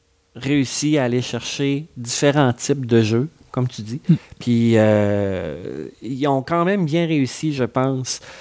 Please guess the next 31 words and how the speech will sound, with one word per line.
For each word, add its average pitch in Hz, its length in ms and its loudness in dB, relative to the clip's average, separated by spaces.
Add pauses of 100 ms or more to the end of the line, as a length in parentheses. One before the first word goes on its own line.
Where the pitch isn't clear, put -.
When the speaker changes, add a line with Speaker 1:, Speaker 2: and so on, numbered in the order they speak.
(300)
Speaker 1:
euh, 98 440 0 (360)
à 127 120 2
faire 151 320 0
une 107 160 0
belle 147 340 0
famille 135 600 0
de 117 180 0
jeux, 110 320 -4 (1400)
puis - 140 -16
d'aller, 120 460 -2 (100)
d'être 117 240 0
diversifiés 127 760 -2
dans, 101 240 -2
dans 95 180 -2
leurs 87 180 -2
choses. - 340 -12 (560)
Euh, 98 460 0 (640)
fait - 180 -4
que - 220 -10
moi, 127 400 4
j'ai, 117 420 2
j'ai, 104 320 -2
j'ai, 98 320 -6
j'ai 95 220 -8
pas - 240 -6
mal 156 500 -2
Speaker 2:
Bang 143 560 0 (500)
en 110 60 -4
fait 127 140 0
partie - 280 -4
aussi. 180 300 0